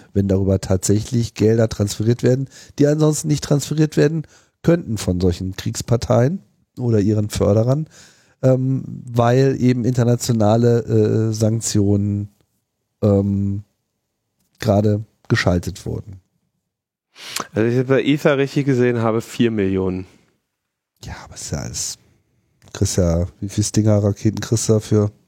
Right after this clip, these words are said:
Speaker 1: Nicht viel.
Speaker 2: Weiß ich nicht, zu welchem Preis wir die denen verkaufen.
Speaker 1: Ja.
Speaker 2: Ähm.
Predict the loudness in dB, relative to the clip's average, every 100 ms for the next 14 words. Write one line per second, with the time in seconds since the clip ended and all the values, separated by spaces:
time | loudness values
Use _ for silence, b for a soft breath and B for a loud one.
0 | _ -8 -8 -8 -10 -10 _ _ _ _
1 | _ _ _ _ _ -2 0 0 0 -2
2 | 2 2 0 -2 -4 -2 -2 0 0 -2
3 | -4 -4 -2 -2 -4 -4 -4 -4 -8 _
4 | _ _ b b b b b b b b
5 | -6 0 2 2 2 0 -2